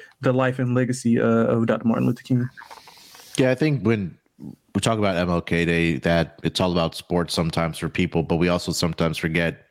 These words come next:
Speaker 2: what the impact that, you know, Martin Luther King Junior had,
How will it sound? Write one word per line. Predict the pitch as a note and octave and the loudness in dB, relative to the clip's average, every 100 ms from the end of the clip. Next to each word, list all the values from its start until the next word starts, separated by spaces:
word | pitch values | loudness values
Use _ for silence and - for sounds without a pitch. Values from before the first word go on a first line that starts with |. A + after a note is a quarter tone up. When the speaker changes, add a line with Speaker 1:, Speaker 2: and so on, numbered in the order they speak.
| - | -2
Speaker 2:
what | F2 E2 | 0 0
the | E2+ | 0
impact | E2+ E2+ E2 - | 0 0 -2 0
that, | E2 D2+ - | -2 -2 -6
you | - | -2
know, | E2+ D#2+ A#1 - - | 0 0 -2 -6 -2
Martin | E2+ F#2 F2+ | 2 2 2
Luther | F2+ F2+ | 2 0
King | E2+ F#2+ F2 | 0 0 0
Junior | F#2 E2+ D#2+ | 0 0 0
had, | E2+ F2+ E2+ D2 | 0 0 -2 -6